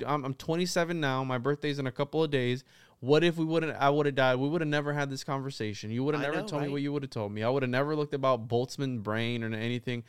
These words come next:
Speaker 1: My entire podcast would z-, cease to exist. There w-, there maybe wouldn't be the Juan on Juan podcast.
Speaker 2: There might not be.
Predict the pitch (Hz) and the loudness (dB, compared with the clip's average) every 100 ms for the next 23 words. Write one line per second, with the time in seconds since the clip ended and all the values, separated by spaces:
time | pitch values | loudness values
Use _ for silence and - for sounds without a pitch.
0 | - _ 120 123 117 - 165 170 - 147 | -18 _ 2 2 0 0 2 2 2 0
1 | 143 - 135 139 131 117 107 113 117 - | 0 -2 -4 -4 -6 -6 -8 -10 -10 -8
2 | - 160 156 - 143 120 104 104 143 110 | -4 -4 -6 -6 -4 -4 -6 -2 -2 -2
3 | - - _ _ _ 143 170 170 151 156 | -6 -18 _ _ _ 2 4 2 4 4
4 | 175 190 196 180 175 185 180 143 131 170 | 4 2 0 0 2 2 0 -2 -2 -4
5 | 214 196 151 123 127 110 107 110 - - | -2 0 0 0 0 -2 -4 -6 -10 -12
6 | - - - - - _ _ _ _ _ | -12 -16 -16 -20 -20 _ _ _ _ _
7 | _ _ _ 90 92 104 110 117 151 147 | _ _ _ -18 -12 -8 -8 -6 -8 -10